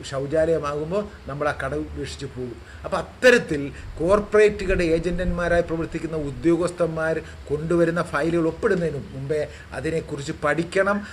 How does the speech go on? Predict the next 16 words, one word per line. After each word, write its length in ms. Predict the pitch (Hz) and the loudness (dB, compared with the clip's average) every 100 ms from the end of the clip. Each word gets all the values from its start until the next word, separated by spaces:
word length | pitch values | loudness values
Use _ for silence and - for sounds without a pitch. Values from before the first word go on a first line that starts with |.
| - | -10
അതിനെക്കുറിച്ച് 440 | 143 160 160 156 147 | -4 -4 -2 -4 -2
മനസ്സിലാക്കണം. 840 | 147 180 175 208 196 196 208 208 - - | -2 0 4 6 6 4 -2 -2 -8 -6
ഈ 200 | 160 156 | -2 2
രാജ്യത്തെ 680 | 156 175 170 - 190 190 180 | 4 4 2 2 2 2 2
ജനങ്ങൾ 480 | 143 160 196 214 202 170 | 2 2 2 2 2 2
തെരഞ്ഞെടുത്തത് 600 | 160 180 190 196 196 202 202 - - | 0 0 0 0 2 0 -2 -10 -6
ഈ 300 | 147 160 151 | -4 -2 -2
ജനപ്രതിനിധികളാണ്, 840 | 156 180 196 165 185 220 175 175 160 | 2 2 2 0 2 4 2 4 2
രാജ്യത്തെ 360 | 156 151 160 | 2 0 -2
ഗവൺമെന്റും 640 | 143 147 156 160 151 151 151 | 0 0 0 -2 -2 -2 -4
മന്ത്രിമാരും 560 | 139 151 156 151 147 143 | -6 -4 -2 0 0 0
എം 140 | 135 | -2
എൽ 120 | 151 | -2
എമാരും 240 | 151 147 143 | -2 -2 -2
എന്നുള്ള 220 | 143 139 | -2 -4
വസ്തുത 260 | 131 165 | -4 0